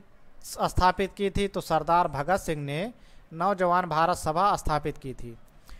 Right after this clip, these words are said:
यूएसए में सैन फ्रांसिस्को में गदर पार्टी की स्थापना किसने की? तो लाला हरदयाल ने गदर पार्टी की स्थापना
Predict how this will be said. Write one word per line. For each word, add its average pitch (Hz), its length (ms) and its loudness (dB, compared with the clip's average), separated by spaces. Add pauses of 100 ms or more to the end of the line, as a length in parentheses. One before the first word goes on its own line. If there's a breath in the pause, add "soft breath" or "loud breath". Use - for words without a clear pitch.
(580 soft breath)
यूएसए 202 560 2
में 226 200 0
सैन 202 340 0
फ्रांसिस्को 180 680 -2
में 214 200 0
गदर 185 300 4
पार्टी 196 380 4
की 196 200 0
स्थापना 190 440 2
किसने 196 360 -4
की? 202 160 -4
तो 185 140 -2
लाला 160 380 4
हरदयाल 156 520 0
ने 165 360 -6 (380 soft breath)
गदर 160 300 2
पार्टी 175 420 4
की 175 220 -2
स्थापना 175 760 0